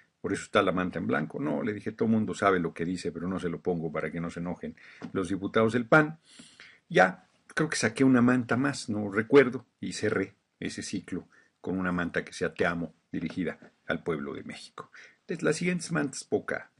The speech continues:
difusión dieron los medios de comunicación, hubo intercambios duros ahí con la fracción del pan. Un día fui y les dije, "Oigan, pues esto ya cerremos el capítulo, hombre, ya les gané esta batalla. Estamos muy agraviados". Dije, "Ay,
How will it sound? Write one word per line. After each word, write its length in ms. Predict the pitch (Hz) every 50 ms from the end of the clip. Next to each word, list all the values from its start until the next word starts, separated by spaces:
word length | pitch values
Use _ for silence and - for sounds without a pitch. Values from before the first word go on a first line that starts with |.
| _ _ _ _
difusión 480 | - - - - 92 - 98 92 85 82
dieron 300 | 80 78 78 78 80 90
los 160 | 90 85 -
medios 400 | 104 107 107 101 95 95 - - -
de 100 | - -
comunicación, 760 | - 92 90 92 92 90 - 107 101 - 113 110 107 107 - - - - - _ _ _
hubo 120 | 92 92
intercambios 540 | 90 78 - 82 - - 87 87 87 82 78
duros 400 | 95 107 107 107 104 95 - -
ahí 160 | 78 80 82
con 160 | 80 - 82
la 80 | 80 80
fracción 320 | - 82 78 - - 82 82
del 140 | 82 87
pan. 240 | - _ - - -
Un 80 | 110 107
día 140 | 104 110 110
fui 140 | - 113
y 40 | 110
les 100 | 110 107
dije, 200 | 107 107 - 131
"Oigan, 180 | 127 117 117 113
pues 160 | 113 - -
esto 260 | 135 - - - 117
ya 180 | 113 - - 135
cerremos 480 | - - 117 117 139 147 147 151 110 -
el 100 | 127 -
capítulo, 460 | - 123 - 165 165 160 - 110 95
hombre, 180 | 87 85 87 95
ya 100 | 107 113
les 140 | 117 107
gané 340 | - 107 110 110 120 117 110 - _ - _ _ _ - -
esta 480 | - - 98 - - - 90 85 82 - - _ _ _ _ -
batalla. 480 | 117 113 - - 147 143 - - - - _ _ _ _ _ _ _ _ _ _ _
Estamos 420 | _ - - 135 127 120 113 - -
muy 280 | 113 127 135 123 - 95
agraviados". 720 | 90 82 98 92 - - 65 64 85 - - _ - - -
Dije, 240 | - - - - 78
"Ay, 280 | - - - - -